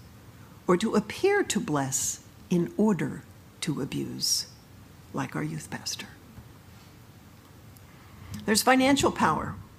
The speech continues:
I can threaten your salary, your job, if you speak the truth. I can refuse you access to the accounts we osten-, ostensibly share.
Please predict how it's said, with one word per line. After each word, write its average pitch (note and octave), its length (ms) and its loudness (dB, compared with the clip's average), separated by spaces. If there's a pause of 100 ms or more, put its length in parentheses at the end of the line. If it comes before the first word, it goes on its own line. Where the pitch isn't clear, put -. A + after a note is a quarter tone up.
(380)
I E3 120 -2
can F3+ 180 0
threaten F#3+ 400 2
your F#3+ 100 4
salary, F#3 520 4
your D#3+ 200 2
job, G#3+ 380 8
if D#3+ 120 -4
you D#3+ 80 0
speak - 280 -2
the - 100 -6
truth. - 400 0
I F3+ 100 2
can G#3 180 0
refuse A#3+ 480 8
you - 160 2
access A3+ 500 2
to G3+ 120 0
the F#3 160 2
accounts - 560 0
we E3+ 160 6
osten-, E3+ 460 0 (340)
ostensibly F#3 600 6
share. D#3+ 380 2